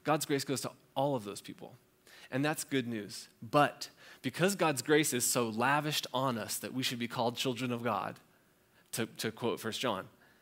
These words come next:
there's people all on the spectrum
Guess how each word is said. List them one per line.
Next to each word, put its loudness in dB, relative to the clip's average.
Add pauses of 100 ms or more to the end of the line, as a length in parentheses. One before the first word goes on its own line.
(920)
there's 6
people 4 (180)
all 10
on 4
the 0
spectrum -4